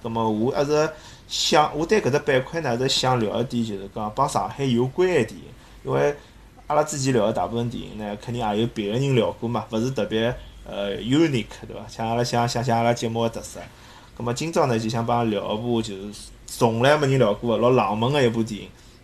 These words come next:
但是搿部电影辣豆瓣浪向评分非常高，辣豆瓣，豆瓣浪向有一点九个评分。搿部电影叫，呃，《Love and Dies in Shanghai》，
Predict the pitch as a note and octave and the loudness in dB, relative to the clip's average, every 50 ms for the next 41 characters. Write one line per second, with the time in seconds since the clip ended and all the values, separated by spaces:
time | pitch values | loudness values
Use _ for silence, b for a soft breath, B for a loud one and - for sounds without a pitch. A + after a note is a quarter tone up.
0 | - - A#2 A#2 B2 C3+ C3 C3+ B2 A2+ C#3+ E3+ D#3 - A#2+ A2+ A2 A#2+ C3 C3+ | -10 -6 -4 -2 -2 -2 0 2 2 2 2 2 0 0 -2 -4 -2 -2 0 0
1 | C3+ C3+ - A#2 A2 G#2+ G#2 G2+ - C3 D#3+ F3 D#3 B2 B2+ B2+ A2 A2 A2+ G#2+ | -2 0 2 2 2 2 2 0 0 0 2 2 2 2 2 0 0 -2 -2 -4
2 | F#2+ G#2+ A2 A2 - D3+ D3 C3+ A#2+ B2 - B2 A2 - - - - - A#2+ G#2+ | -6 -8 -10 -10 -8 -4 -2 -2 -2 2 2 2 0 0 -4 -10 -8 -6 -4 -2
3 | A#2+ G#2+ G#2+ A2 A2+ A2 - A#2 A2 G#2+ A2 B2+ C#3 C#3 C3 B2 C3+ A#2+ A#2+ A#2+ | -2 -2 -2 -2 -4 -2 0 2 2 2 2 2 2 2 2 2 0 0 2 2
4 | B2+ C3+ C#3 C3 - D#3 D#3 C3+ - - C3+ B2+ B2 A#2+ B2+ C#3+ - - - - | 2 2 0 0 -2 -4 -8 -8 -4 0 2 2 4 4 2 2 0 -4 -12 -20
5 | - - - - - - - A2+ G2+ F2+ - - G2+ - - - B B B B | -20 -20 -20 -20 -20 -14 -10 -10 -10 -10 -10 -10 -12 -12 -14 -18 B B B B
6 | B B B B - A#2 A#2+ C#3 C#3 B2 A2+ A2+ B2 B2 B2 B2+ A#2+ A#2 A2+ A#2+ | B B B B -8 -6 -4 -4 -2 -2 -2 0 0 0 2 4 6 6 6 4
7 | B B B B B B - A2+ A2 G#2+ G#2+ A2 A#2 C3+ D#3 F#3+ F3+ E3 B2+ A#2+ | B B B B B B -6 -4 -2 0 2 4 6 6 6 6 6 4 4 4
8 | A2 A2 - A#2+ B2+ C3 A#2 A2 - - A2+ A2+ A#2+ A#2+ A#2 - B2+ A#2 A#2+ B2+ | 2 2 0 0 2 2 2 0 0 -2 -4 -4 -2 -2 -2 0 0 -2 -2 -2
9 | C#3 A#2+ G2 | -2 -2 -2